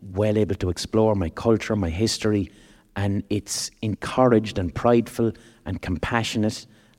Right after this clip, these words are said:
and on an international scale as well, with solidarity with Palestine and that. But I do feel sorry for poor old English people sometimes. I feel sorry for,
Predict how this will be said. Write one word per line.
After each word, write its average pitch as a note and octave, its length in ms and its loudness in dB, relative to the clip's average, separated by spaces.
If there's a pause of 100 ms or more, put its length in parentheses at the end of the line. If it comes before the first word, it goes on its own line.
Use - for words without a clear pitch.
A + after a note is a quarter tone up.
(100)
and G#2 140 -4 (140)
on A#2+ 120 0
an A2 120 2
international G#2+ 760 0
scale G#2 400 0
as F#2 100 -2
well, A2 220 4
with F#2 140 -6
solidarity G#2+ 580 2
with F2+ 140 -4
Palestine A#2+ 480 0
and F#2 100 0
that. F2+ 220 -4 (680)
But B2 140 0
I - 20 0
do E3 180 4
feel D3+ 240 2
sorry D#3 340 4
for A2+ 120 0
poor A2+ 260 2
old A#2 160 4
English C3 300 0
people G2+ 240 0
sometimes. G#2+ 500 -2 (600)
I - 80 -2
feel C#3 220 2
sorry C#3 340 2
for, A2+ 440 2